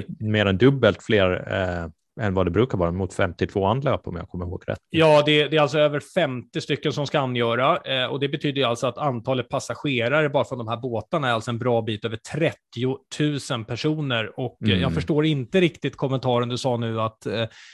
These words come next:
Speaker 1: vissa inte förstår att hamnen inte tjänar några pengar på det. Det är ju precis där vi vill. Skulle vi få välja så skulle ju Viking Line och, eh, eh, Tallink ta hit gästerna och släppa i land dem varenda gång. Vi vill ju ha konsumtionen naturligtvis, och vi vill ju att de ska se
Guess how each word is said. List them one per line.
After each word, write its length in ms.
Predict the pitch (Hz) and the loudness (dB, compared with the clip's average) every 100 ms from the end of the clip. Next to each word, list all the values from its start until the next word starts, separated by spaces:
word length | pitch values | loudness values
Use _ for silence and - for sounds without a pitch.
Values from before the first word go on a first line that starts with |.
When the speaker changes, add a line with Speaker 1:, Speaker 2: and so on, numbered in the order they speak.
| - _ | -20 _
Speaker 1:
vissa 200 | 139 - | -4 -2
inte 100 | 131 | -2
förstår 240 | 123 - 120 | -2 -2 -2
att 80 | - | 0
hamnen 400 | 123 160 165 151 | 0 0 0 -2
inte 180 | 113 | -2
tjänar 260 | 113 127 123 | -2 -2 -2
några 80 | 123 | -2
pengar 320 | 120 107 110 | -4 -4 -4
på 120 | 117 | -4
det. 160 | 110 123 | -4 0
Det 80 | 120 | 0
är 20 | |
ju 80 | 127 | -2
precis 300 | 117 151 160 | -4 -4 0
där 120 | 120 | 2
vi 100 | 113 | 0
vill. 220 | 95 135 | -2 -6
Skulle 200 | - 123 | -2 -2
vi 120 | 120 | 0
få 120 | 135 | 0
välja 300 | 180 160 123 | 2 2 2
så 120 | 117 117 | -2 -6
skulle 220 | - 127 | -4 -4
ju 80 | 127 | -2
Viking 360 | 135 - 110 | -4 -6 -4
Line 280 | 120 147 147 | -2 0 -2
och, 340 | 127 127 - | -6 -8 -4
eh, 220 | 131 120 113 - - _ - | -2 -2 -4 -10 -20 _ -8
eh, 100 | 110 | -4
Tallink 520 | - 117 131 147 127 151 - | 0 2 4 2 0 -4 0
ta 120 | 139 | 2
hit 340 | 127 117 113 - | 4 2 0 -4
gästerna 420 | 139 127 - 117 | -2 -2 -2 -4
och 80 | 113 | -2
släppa 260 | 131 - 120 | -2 0 0
i 40 | |
land 220 | 110 107 | 0 0
dem 100 | 104 | -2
varenda 300 | 110 98 92 | -4 -6 -6
gång. 240 | 92 170 - - | -4 -4 -6 -4
Vi 100 | 123 | 0
vill 120 | 165 | 4
ju 60 | 180 | 4
ha 100 | 160 | 4
konsumtionen 640 | 160 139 120 143 269 196 | 0 -4 -4 -2 -2 -2
naturligtvis, 560 | 135 127 107 - 110 143 | -2 -2 -4 -4 -6 2
och 60 | |
vi 60 | 147 | 6
vill 160 | 165 | 8
ju 60 | 160 | 8
att 100 | 151 | 6
de 100 | 151 | 2
ska 140 | - 151 | 0 -2
se 320 | - 160 | 0 0